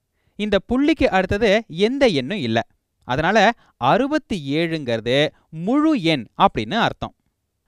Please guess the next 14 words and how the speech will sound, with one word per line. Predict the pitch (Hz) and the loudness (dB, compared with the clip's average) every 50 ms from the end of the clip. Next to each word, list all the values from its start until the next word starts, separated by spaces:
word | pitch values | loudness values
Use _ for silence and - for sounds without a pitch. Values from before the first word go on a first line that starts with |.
| _ _ | _ _
அப்போ | - 120 127 - - 131 135 143 151 151 - _ _ | -8 -6 -6 -2 0 2 2 2 2 2 -2 _ _
அறுபத்தி | _ - 117 139 175 220 269 285 302 311 294 - _ 285 233 175 | _ -2 0 2 2 2 0 0 -2 -2 -4 -4 _ -8 -8 -6
ஏழை | 147 151 165 208 240 262 240 214 | -4 -2 0 0 2 2 0 0
மட்டும் | 170 143 131 135 - 220 160 147 147 254 - - | -2 -2 -4 -4 -2 0 0 0 0 -4 -6 -2
எடுத்துக்கலாம். | 269 240 185 165 - 131 - 104 98 95 - _ _ _ _ _ _ _ _ _ _ _ | -2 -2 0 -2 -4 -4 -4 -4 -4 -4 -6 _ _ _ _ _ _ _ _ _ _ _
இப்பதான் | 113 123 147 - _ 269 269 - 262 220 | -8 -8 -8 -2 _ 0 2 2 2 0
நாம | 170 131 107 107 107 110 117 131 143 151 156 - _ _ _ | 0 0 -4 -4 -4 -4 -2 -2 -2 -2 -2 -4 _ _ _
நீள் | - 135 156 190 240 285 311 311 285 | -12 -8 -4 -2 0 2 2 2 2
வகுத்தல் | 208 180 175 175 226 220 - - 226 202 | 0 -2 -2 -2 -2 -4 -2 -2 -2 -2
முறைய | 165 151 139 135 127 127 135 135 143 147 147 | -2 -2 -2 -2 0 2 2 4 4 2 2
எப்படி | 131 165 185 - - 269 269 - _ 156 | -2 -4 -6 -4 -4 -4 -4 -2 _ -2
பண்ணலான்னு | 139 156 190 202 165 120 104 110 202 - | 0 0 0 0 0 0 0 -2 -2 -4
கத்துக்க | 269 240 - - - 135 - | -4 -4 -4 -6 -8 -6 -6
போறோம். | - 104 101 104 - | -6 -6 -6 -6 -8